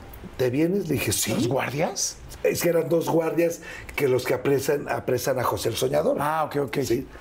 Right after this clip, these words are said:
Speaker 1: Este, y luego también, eh, son dos guardias que estaban con, este, en el, el imperio del Egipto, la cosa. Entonces dije, "Sí le entro.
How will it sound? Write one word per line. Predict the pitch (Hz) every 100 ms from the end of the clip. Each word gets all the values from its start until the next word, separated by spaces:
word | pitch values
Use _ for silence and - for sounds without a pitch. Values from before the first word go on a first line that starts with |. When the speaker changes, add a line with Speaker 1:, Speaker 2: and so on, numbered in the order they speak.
| - - -
Speaker 1:
Este, | 117 120 160
y | 156
luego | 127 131
también, | 127 139 143
eh, | 123 104
son | 127 113
dos | 123 101
guardias | 127 110 123
que | -
estaban | 101 117
con, | 98 110
este, | 123 95 - 92 85 - - -
en | 127 107 107
el, | 98 98
el | 101
imperio | - 120 113
del | 107
Egipto, | 95 - 170 - 95
la | 73
cosa. | 67 - - - - - - - - -
Entonces | 180 175 202 175 185 180 - -
dije, | 120 - 113
"Sí | - 143
le | 143
entro. | 165 180